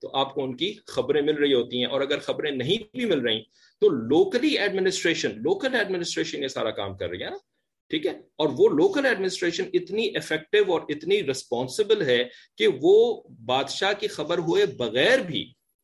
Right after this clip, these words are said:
वो अपना काम ठीक-ठीक कर रही है। उसको पता है कि अगर हमने कुछ गलत किया, तो eventually, आज नहीं तो कल, कल नहीं तो परसों हमारी शिकायत हो जाएगी ऊपर, Right? और जब हमारी शिकायत हो जाएगी ना, फिर हमें छोड़ा नहीं जाएगा,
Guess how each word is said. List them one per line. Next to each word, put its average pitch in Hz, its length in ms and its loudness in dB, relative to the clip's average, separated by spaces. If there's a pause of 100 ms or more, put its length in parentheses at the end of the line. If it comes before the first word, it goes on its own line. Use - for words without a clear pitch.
(200)
वो 151 100 2
अपना 143 240 -2
काम 120 280 -4
ठीक-ठीक 123 380 -10
कर 202 120 0
रही 180 200 2
है। - 180 -4 (400)
उसको 139 240 0
पता 220 260 0
है 208 80 4
कि 190 80 0
अगर 165 280 0
हमने 165 260 -2
कुछ 160 160 -4
गलत 143 400 0
किया, 139 220 2 (260)
तो 165 320 2
eventually, 151 580 0
आज 156 240 0
नहीं 160 160 -2
तो 151 140 -4
कल, 143 200 0
कल 151 240 -2
नहीं 147 180 -2
तो 143 100 -2
परसों 131 400 -2 (280)
हमारी 123 260 -2
शिकायत 113 380 -2
हो 107 80 2
जाएगी 76 360 -4
ऊपर, - 180 -16 (800)
Right? 139 240 -4 (180)
और 131 100 2
जब 143 120 2
हमारी 139 260 2
शिकायत 170 380 0
हो 175 80 0
जाएगी 143 300 2
ना, 160 100 -2
फिर 151 160 -6
हमें 147 140 -2
छोड़ा 123 280 0
नहीं 113 220 -6
जाएगा, 73 380 -10